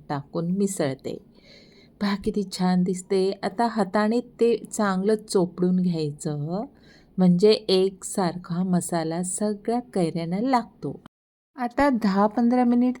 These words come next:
ते झाकून ठेवूया, म्हणजे त्याला थोडं पाणी सुटून ते छान मुरतं. आणि पहा, वॉव, किती छान कलर आलाय.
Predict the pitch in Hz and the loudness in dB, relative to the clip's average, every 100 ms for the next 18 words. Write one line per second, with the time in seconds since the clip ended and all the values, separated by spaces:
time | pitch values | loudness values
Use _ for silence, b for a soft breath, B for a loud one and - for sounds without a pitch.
0 | 254 240 185 170 170 - 214 202 190 190 | -2 0 0 -2 -2 0 0 0 0 2
1 | 208 240 247 220 196 220 220 220 220 226 | 4 4 4 4 4 2 2 -2 -2 -2
2 | 220 220 196 175 180 208 - 190 185 170 | -2 -2 0 2 2 0 -2 -4 -2 -2
3 | 170 202 214 185 185 - 175 180 156 156 | 0 -2 -2 -4 -4 -2 0 0 0 -2
4 | 147 - 156 135 b b b b b b | -4 -8 -16 -16 b b b b b b
5 | b - 165 185 160 160 208 254 - _ | b -6 -2 0 0 -2 -4 -8 -12 _
6 | _ - 180 170 160 156 165 220 285 - | _ -4 -2 0 -2 -4 -4 -6 -8 -16
7 | - _ _ - 156 165 170 170 165 160 | -20 _ _ -10 -6 0 2 4 2 0
8 | 160 180 190 180 - - 165 170 175 180 | -2 -4 -4 -8 -4 -2 0 0 -2 -2
9 | 170 170 170 165 165 165 165 196 | -2 -2 -4 -4 -4 -4 -2 -4